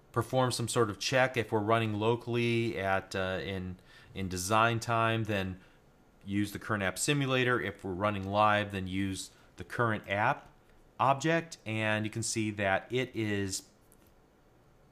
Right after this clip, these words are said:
hosting a number of properties and specifically the methods that we need, like this request app purchase async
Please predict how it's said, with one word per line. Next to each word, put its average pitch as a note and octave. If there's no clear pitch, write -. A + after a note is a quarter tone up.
hosting B2+
a -
number A2
of F#2+
properties A2+
and G2
specifically A#2
the F#2+
methods A2
that G2
we F2+
need, F#2
like F2+
this -
request G#2
app G2
purchase F#2+
async D3